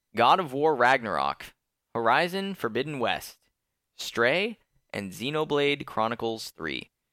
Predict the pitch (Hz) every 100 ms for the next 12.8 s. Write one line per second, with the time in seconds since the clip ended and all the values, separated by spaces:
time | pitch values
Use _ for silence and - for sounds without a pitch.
0 | _ - 160 - 160 127 120 107 - 113
1 | - 107 101 95 101 - - 160 240 262
2 | 208 180 190 196 160 165 160 117 104 98
3 | 98 - 104 104 117 104 90 - 76 76
4 | 50 - - _ _ - 127 127 - 151
5 | 165 214 170 135 113 117 147 131 120 117
6 | 107 98 92 78 - - 98 - 85 62
7 | - - 57 50 52 - _ _ _ -
8 | 269 285 151 120 107 104 107 _ _ _
9 | - 117 117 - 156 131 - 98 - 73
10 | 67 104 - 117 117 175 214 143 135 123
11 | 113 104 104 104 85 67 - 78 - 50
12 | - 82 120 143 123 87 76 69